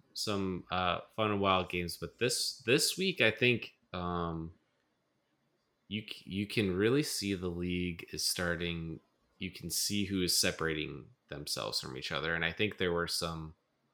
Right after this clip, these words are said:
definitive, uh, games this week. Um, starting with, um, mainly 'cause I was there with my mom, my wife, and, uh, Pablo's wife, Maddie.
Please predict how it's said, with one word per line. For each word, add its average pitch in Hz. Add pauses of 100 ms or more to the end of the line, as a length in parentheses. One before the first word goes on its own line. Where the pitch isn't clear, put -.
(840)
definitive, 92 (1700)
uh, 65
games 113
this -
week. - (240)
Um, 80 (300)
starting 110
with, 87
um, 82
mainly 107
'cause 85
I 78
was 76
there 76
with 82
my 82
mom, 82 (340)
my 82
wife, 80 (220)
and, 80
uh, 73
Pablo's 113
wife, 82
Maddie. 80